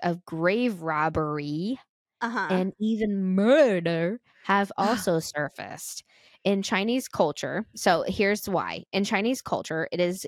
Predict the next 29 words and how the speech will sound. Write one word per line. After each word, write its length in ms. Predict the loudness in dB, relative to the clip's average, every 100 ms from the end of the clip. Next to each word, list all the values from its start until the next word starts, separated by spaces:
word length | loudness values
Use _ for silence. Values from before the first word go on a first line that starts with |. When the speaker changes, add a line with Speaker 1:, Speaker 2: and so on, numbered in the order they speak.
| -10
Speaker 1:
use-, 460 | -8 -4 -2 -2
it 120 | -2 -2
used 280 | -2 -4
to 80 | -4
be, 220 | -2 0
like, 280 | 0 -2 -2 -2
an 100 | -2
embarrassment. 840 | -2 -2 -2 0 -4 -8 -8 -8
I 40 | -6
don't 100 | -2
know 80 | -2
if 80 | -4
it 100 | -8
still 260 | -8 -6 -4
is. 180 | -8 -10 -20 -14 -4
It 40 |
used 120 | -2
to 80 | 0
be, 80 | 2
like, 160 | 2 0
an 80 |
embarrassment 640 | -2 0 0 -2 -4 -4 -6
if 120 | -4
the 100 | -4
daughter 520 | 0 0 0 -2 -4 -4
was 220 | -2 -2 -2
unmarried 800 | -2 0 0 -2 -4 -6 -6 -8 _ _ -20 _
and 640 | 0 0 0 -2 -2 -4
sh-, 220 | -6 -8